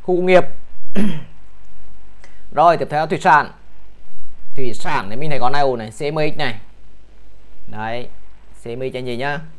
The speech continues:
Nền tích lũy này, spin này, đúng không ạ? Đến gặp đỉnh trước rủ lại này, gặp đỉnh trước có tiền kéo lên rất mạnh này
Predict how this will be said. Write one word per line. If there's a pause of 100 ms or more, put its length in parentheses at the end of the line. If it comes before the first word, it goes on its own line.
(1600)
Nền
tích
lũy
này, (840)
spin
này, (420)
đúng
không
ạ? (420)
Đến
gặp
đỉnh
trước
rủ
lại
này, (720)
gặp
đỉnh
trước
có
tiền
kéo
lên
rất
mạnh
này